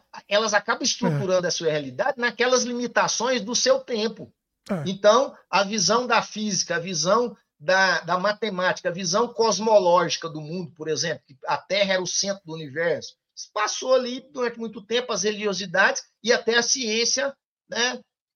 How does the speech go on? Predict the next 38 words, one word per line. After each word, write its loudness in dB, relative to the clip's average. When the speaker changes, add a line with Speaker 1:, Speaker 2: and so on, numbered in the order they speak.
Speaker 1:
dava 4
forma 4
a 0
isso -2
também. -2
Porque -4
a 2
Speaker 2:
Sim. 0
Speaker 1:
ciência 4
era 4
o -6
quê? -8
Ela 2
era 8
o -2
quê? -12
Ela 0
era 2
uma 2
forma -2
de -12
filosofia. -2
A -8
ciência 0
vai 4
deixar 0
de -8
ser -6
filosofia -4
a 0
partir 0
da 4
Revolução 2
Industrial, 0
quando 0
começa 2
o -2
quê? -10